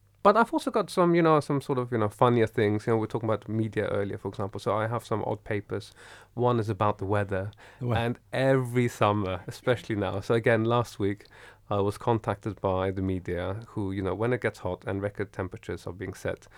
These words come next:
Speaker 1: somebody in the media will type in, you know, "What's the effect of,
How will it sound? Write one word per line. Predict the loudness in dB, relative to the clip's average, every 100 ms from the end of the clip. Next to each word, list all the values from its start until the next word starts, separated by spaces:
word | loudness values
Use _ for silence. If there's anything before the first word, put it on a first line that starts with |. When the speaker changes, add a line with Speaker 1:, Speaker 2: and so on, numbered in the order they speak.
| -20 -20 _ _ _
Speaker 1:
somebody | 0 2 4 2 2
in |
the | 2
media | 2 2 0
will | -2
type | -2 -2 -2
in, | -4 -4 -6
you | -8
know, | -8 -10 -10
"What's | -12 -10 -8
the |
effect | -8 -6 -8 -8
of, | -12 -12 -18